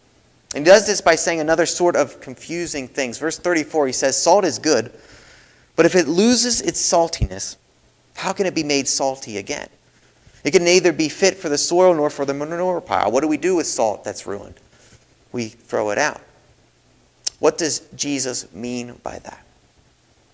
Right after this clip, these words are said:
Well, think about it with me. Each and every one of us is familiar with salt.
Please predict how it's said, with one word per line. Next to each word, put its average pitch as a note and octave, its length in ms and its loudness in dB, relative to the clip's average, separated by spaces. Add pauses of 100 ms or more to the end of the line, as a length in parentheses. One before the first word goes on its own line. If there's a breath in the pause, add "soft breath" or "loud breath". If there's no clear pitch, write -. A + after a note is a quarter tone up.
(260)
Well, B2+ 80 -10
think C3 160 -2
about - 220 -6
it - 80 -14
with - 200 -14
me. - 140 -14
Each C#3 240 -4
and B2+ 80 -6
every A#2 180 -4
one C#3 200 0
of C3+ 80 0
us A#2 220 0 (260 loud breath)
is B2+ 140 -4
familiar B2 420 0
with C3 140 -4
salt. - 400 -4